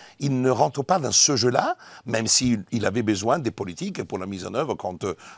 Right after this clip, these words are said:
on sait par exemple, quand il est bloqué dans ces chaînes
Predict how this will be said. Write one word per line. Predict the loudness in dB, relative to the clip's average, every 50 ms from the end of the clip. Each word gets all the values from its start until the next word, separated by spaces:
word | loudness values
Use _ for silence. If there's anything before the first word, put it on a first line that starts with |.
| -12 -10
on | -6 -4
sait | -2 -2 -2
par | -2 -2 -4
exemple, | -2 0 0 0 0 0 -4 -6
quand | -4 -6 -6 -6 -6
il | -6 -6
est | -6
bloqué | -4 -4 0 0 2 0 0 0 0 0 0 0
dans | -2 -4 -4 -6
ces | -6 -6 -8
chaînes | -8 -8 -6 -6 -4 -4 -4